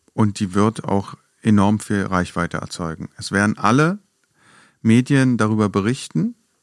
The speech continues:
vielleicht nicht unbedingt positiv. Es wird eine Diskussion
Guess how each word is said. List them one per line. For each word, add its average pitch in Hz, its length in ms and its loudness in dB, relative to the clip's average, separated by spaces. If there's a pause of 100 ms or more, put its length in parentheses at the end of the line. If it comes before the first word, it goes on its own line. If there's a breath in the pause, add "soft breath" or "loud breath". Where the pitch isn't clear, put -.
(420)
vielleicht 110 280 0
nicht 113 140 -4
unbedingt 104 380 -2
positiv. 165 540 -2 (420 loud breath)
Es - 140 -6
wird 117 160 -2
eine 117 120 4
Diskussion 113 720 0